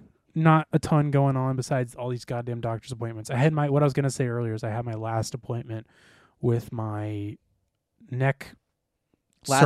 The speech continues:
Speaker 1: surgeon.
Speaker 2: ever.
Speaker 1: Last, well, hopefully ever, unless I
Speaker 2: Did you have to go to the Children's
Speaker 1: have
Speaker 2: Hospital for that?
Speaker 1: issues. I did.
Speaker 2: <laughs>
Speaker 1: <laughs> I did, Gavin. And
Speaker 2: How was that?
Speaker 1: Well, first of all, so I,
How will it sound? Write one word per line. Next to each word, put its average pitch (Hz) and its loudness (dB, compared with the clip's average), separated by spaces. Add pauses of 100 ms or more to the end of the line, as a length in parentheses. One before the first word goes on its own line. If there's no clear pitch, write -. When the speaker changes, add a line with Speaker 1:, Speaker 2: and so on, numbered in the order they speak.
Speaker 1:
surgeon. 117 8
Speaker 2:
ever. 123 6 (500)
Speaker 1:
Last, 143 4
well, 135 4
hopefully 151 8
ever, 117 2
unless 117 -4
I 120 -4
Speaker 2:
Did 127 2
you 175 10
have 180 6
to 190 -6
go 185 6
to 170 6
the 151 4
Children's 139 2
Speaker 1:
have 165 4
Speaker 2:
Hospital 180 2
for 190 4
that? 190 2
Speaker 1:
issues. 208 -4 (100)
I 117 -12 (100)
did. 147 6 (380)
Speaker 2:
<laughs> 233 10
Speaker 1:
<laughs> - -20
I 156 -6
did, 170 0
Gavin. 120 -4 (1000)
And 185 6
Speaker 2:
How 233 10
was 190 8
that? 196 8
Speaker 1:
Well, 208 10
first 247 8
of 196 2
all, 175 10
so 202 8
I, 180 6